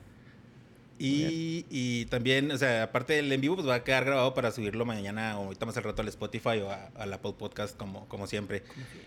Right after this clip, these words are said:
Speaker 1: ¿Qué tal su fin de semana?
Speaker 3: Bien, todo tranquilo.
Speaker 1: Con las lluvias.
Speaker 3: Este, pues, la ciudad se puso fea.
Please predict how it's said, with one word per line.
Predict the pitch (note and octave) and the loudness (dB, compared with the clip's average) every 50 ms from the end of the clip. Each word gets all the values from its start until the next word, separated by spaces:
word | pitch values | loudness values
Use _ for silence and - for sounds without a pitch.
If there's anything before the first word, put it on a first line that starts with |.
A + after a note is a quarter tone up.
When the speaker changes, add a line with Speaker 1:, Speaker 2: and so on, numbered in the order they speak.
| - - | -18 -2
Speaker 1:
¿Qué | - C3+ | 0 4
tal | C3+ E3+ D#3+ | 4 4 4
su | D#3+ F#3+ | 4 2
fin | E3+ F#3 | 0 0
de | F#3+ F3 | 2 2
semana? | F3+ D#3+ E3 F#3 F3+ C#3 - - - - - - - - - - - - - - - - - - - - - - - - | 2 2 2 2 0 -2 -6 -12 -20 -20 -20 -20 -20 -20 -20 -20 -20 -20 -20 -20 -20 -20 -20 -20 -20 -20 -20 -20 -12 -4
Speaker 3:
Bien, | D#3 F3 G#3+ B3+ C#4 C4+ | 0 0 2 2 0 0
todo | C4+ C4 C4 C4 | 0 0 -2 -2
tranquilo. | - G#3+ G3+ F3 - A#3 A#3+ B3 C4+ C#4 C4+ - | -4 -8 -10 -8 -6 -6 -4 -4 -4 -6 -6 -2
Speaker 1:
Con | - C3 | 0 2
las | B2+ A#2+ | 2 2
lluvias. | A#2 C3+ C#3 D3 C#3+ C#3 - - - - - - - - - - - - - - | 2 4 4 4 2 2 -2 -8 -16 -20 -20 -20 -20 -20 -20 -20 -20 -14 -12 -10
Speaker 3:
Este, | - B2 - - D#3 C#3+ | -10 -10 -6 -6 -6 -6
pues, | - - C#3+ C3 B2+ C#3 | -6 -8 -10 -10 -10 -10
la | D3+ D3 C#3 | -8 -8 -8
ciudad | - C#3+ C#3 C#3 | -6 -6 -6 -6
se | C#3 - D#3+ | -6 -8 -12
puso | D#3 D#3+ C#3 D#3+ | -12 -12 -12 -8
fea. | C3+ E3 E3 F3+ G3 G3 G3+ G3+ | -2 0 2 4 4 2 0 0